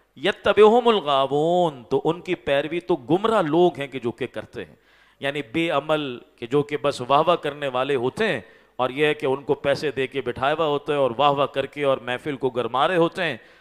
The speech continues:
"अलम तरा अन्नहुम फी कुल्ली वादी यहीमून", और क्या तुमने नहीं देखा कि हर वादी में वो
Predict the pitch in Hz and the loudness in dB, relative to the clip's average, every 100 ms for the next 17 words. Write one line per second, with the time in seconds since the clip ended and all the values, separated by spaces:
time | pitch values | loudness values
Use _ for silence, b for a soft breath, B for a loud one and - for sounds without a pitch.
0 | b - 143 208 196 180 208 180 202 214 | b -4 2 2 4 4 4 4 2 0
1 | 226 196 190 185 185 175 143 147 185 170 | 2 2 2 0 0 0 0 0 -2 -6
2 | 147 170 226 190 - b b b 156 - | -6 2 2 2 -6 b b b -4 0
3 | 185 196 202 262 285 220 208 180 190 190 | 0 0 -2 -4 -2 -2 -2 -2 -4 -2
4 | 156 147 175 147 147 160 165 165 160 | -2 0 2 2 0 -2 -8 -2 0